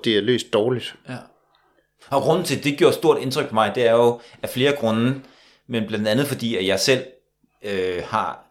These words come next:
Speaker 2: øh, falder så ned i den modsatte kategori, og jeg fik, det, det, det var det, jeg fik lidt dårlig smag i munden, fordi jeg har lavet meget af sådan noget, også sådan officielt, altså ud på LinkedIn og sådan nogle ting, hvor, hvor der er sådan noget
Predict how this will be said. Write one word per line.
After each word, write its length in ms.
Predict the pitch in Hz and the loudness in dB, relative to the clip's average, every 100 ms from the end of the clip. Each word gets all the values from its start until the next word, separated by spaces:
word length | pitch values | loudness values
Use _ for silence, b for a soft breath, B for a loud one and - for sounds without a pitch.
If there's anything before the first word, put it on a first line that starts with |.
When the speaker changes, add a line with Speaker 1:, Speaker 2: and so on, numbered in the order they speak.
| 123 | -12
Speaker 2:
øh, 160 | 95 - | -12 -10
falder 300 | - 107 92 | -4 -2 0
så 140 | 123 | 0
ned 160 | 123 123 | 0 0
i 60 | |
den 140 | 107 104 | 0 0
modsatte 380 | 117 - 147 | 2 2 -2
kategori, 360 | - 101 101 101 | -2 -6 -4 -2
og 40 | 98 | -4
jeg 60 | - | -6
fik, 220 | 120 - | -8 -8
det, 200 | 117 - | -10 -4
det, 120 | 117 - | -2 4
det 80 | |
var 60 | 139 | 6
det, 80 | 143 | 6
jeg 80 | 131 | 4
fik 120 | 131 | 2
lidt 140 | 127 | 0
dårlig 200 | 123 117 | 2 2
smag 120 | 131 120 | 0 0
i 40 | |
munden, 220 | 113 123 | 0 -2
fordi 240 | 123 113 101 | -2 -2 0
jeg 100 | 139 | 2
har 120 | 143 | 2
lavet 180 | 117 104 | 2 2
meget 300 | 92 117 165 | 4 4 2
af 80 | |
sådan 200 | 135 127 | 2 2
noget, 260 | 107 95 98 B B | 2 0 -2 B B
også 260 | B 110 165 | B 0 0
sådan 420 | 147 127 107 98 - B B | 0 2 2 0 -4 B B
officielt, 540 | 107 104 - 165 - - | -2 0 0 0 -2 -8
altså 180 | 117 95 | -6 -6
ud 340 | 120 139 143 139 - | -2 -2 -2 -6 -4
på 380 | 117 101 - B B B B B | 0 0 -2 B B B B B
LinkedIn 360 | - 214 - 123 | -2 0 2 2
og 60 | |
sådan 160 | 120 107 | 0 -6
nogle 160 | 87 98 - | -6 -10 -10
ting, 180 | 95 - | -10 -6
hvor, 240 | 95 92 110 | -4 -4 -4
hvor 280 | 104 101 - - | -6 -6 -10 -8
der 60 | |
er 80 | 87 | -6
sådan 100 | 82 | -4
noget 180 | 95 92 | -6 -6